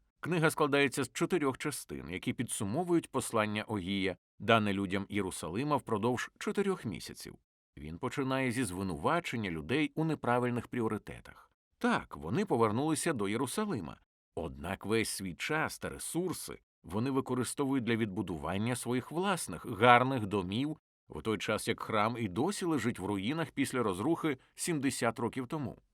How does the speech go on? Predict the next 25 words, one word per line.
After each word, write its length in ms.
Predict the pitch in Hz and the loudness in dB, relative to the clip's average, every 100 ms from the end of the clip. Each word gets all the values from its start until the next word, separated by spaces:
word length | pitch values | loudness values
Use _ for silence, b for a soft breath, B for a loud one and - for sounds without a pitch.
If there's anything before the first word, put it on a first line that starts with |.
| _ _ | _ _
Тож 280 | 87 90 - | -4 -4 -4
Огій 280 | 98 82 85 | -4 -4 -6
запитує: 540 | 82 - 69 - - - _ _ 92 | -8 -10 -12 -16 -20 -20 _ _ -10
«Невже 380 | 90 82 131 | -8 -2 0
ваші 300 | 156 151 - | 2 0 0
доми 360 | 127 127 123 143 | 2 2 2 0
більш 360 | 104 143 - 117 | 2 2 2 0
важливі, 680 | 101 87 107 165 127 82 - _ _ | -2 -2 -4 -2 -2 -2 -4 _ _
ніж 200 | - 69 | -12 -6
ваша 280 | 78 - - | -2 -2 0
відданість 640 | 85 90 95 113 127 123 135 | -2 -4 -2 -2 -2 -4 -4
Богу?» 440 | 156 156 - - _ _ - | -2 -2 -6 -14 _ _ -6
«Таке 320 | 143 - 151 | -4 0 0
нехтування, — 720 | 135 151 156 123 95 78 65 - | 0 -2 -2 -4 -4 -4 -10 -14
каже 280 | 71 78 | -10 -4
Огій, — 400 | 107 92 80 67 - _ _ - | -2 -2 -6 -10 -14 _ _ -14
є 220 | 76 113 | 0 4
рівносильним 720 | 120 123 123 - 135 127 117 | 6 4 2 2 0 2 2
бунту 400 | 92 131 185 160 | 2 0 -2 -4
проти 280 | - 123 127 | -4 -4 -2
завіту, 520 | 82 82 73 139 120 | -4 -4 -2 -4 -2
який 280 | 90 78 117 | -4 -2 -4
чинили 480 | - 113 110 131 123 | -4 -4 -2 -2 0
їхні 340 | 107 110 123 | -2 -4 -6
прабатьки, 720 | 110 104 104 117 - 143 123 | -4 -2 -2 -4 -4 -4 -4